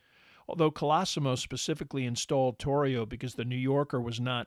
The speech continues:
ambitiously dangerous, eventually Torrio became secretly unhappy over Big Jim's aversion to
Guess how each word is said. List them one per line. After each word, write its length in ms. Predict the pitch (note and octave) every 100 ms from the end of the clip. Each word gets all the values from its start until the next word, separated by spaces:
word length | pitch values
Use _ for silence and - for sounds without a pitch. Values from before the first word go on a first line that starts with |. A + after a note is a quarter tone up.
| -
ambitiously 800 | C3 A#2 A#2+ C#3 - B2+ A2+ A2+
dangerous, 800 | A2+ B2 E3 C#3 G2 F#2 - - _ _ -
eventually 480 | A#2 D3 E3 C#3+ A2+
Torrio 460 | - D3+ C#3 A#2+
became 380 | A2 - B2 A#2
secretly 580 | - - F#3+ C#3+ F#2 A#2
unhappy 640 | G#2 G#2+ C3+ C3+ G#2 D2 - - - - - -
over 180 | C3+ A#2+
Big 300 | C3 D3 C3
Jim's 360 | C3+ C3+ B2+
aversion 600 | A#2 G#2 B2 D#3 B2+ A2+
to 340 | G#2 A#2 G2+